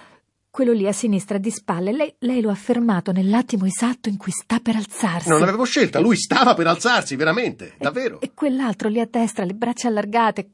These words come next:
Speaker 1: quell'attimo di stupore.
Speaker 2: Era quello che vedevo.
Speaker 1: Lei ha tagliato il tempo, maestro,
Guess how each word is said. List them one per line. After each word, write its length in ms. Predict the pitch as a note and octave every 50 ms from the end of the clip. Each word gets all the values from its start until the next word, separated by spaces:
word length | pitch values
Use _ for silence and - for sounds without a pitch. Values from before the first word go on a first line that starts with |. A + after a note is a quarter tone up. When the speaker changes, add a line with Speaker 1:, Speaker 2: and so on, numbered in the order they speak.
| _ _
Speaker 1:
quell'attimo 600 | - - - - - - F#3+ - - A3+ G3+ G3 F#3+
di 120 | - G3
stupore. 760 | - - - - A#3 G#3+ - - G#3 G3+ G3 F3 E3+ E3+ D#3+
Speaker 2:
Era 160 | - E3+ F3 E3
quello 200 | G3 G3 F3 E3+
che 80 | F3
vedevo. 560 | B2+ C3+ C#3 D3 C#3 - - - - - _ _ - - - - _
Speaker 1:
Lei 260 | - C4 C4 A3+ G3 F3+
ha 60 | - _
tagliato 440 | - A#3 A3 A3 A3+ A#3 A3+ - A3+
il 180 | G3+ - -
tempo, 440 | - C4 A#3 G#3 F3+ E3 - - F#3
maestro, 500 | F3+ F3 F#3 F3+ F3+ - - - G#3 F3+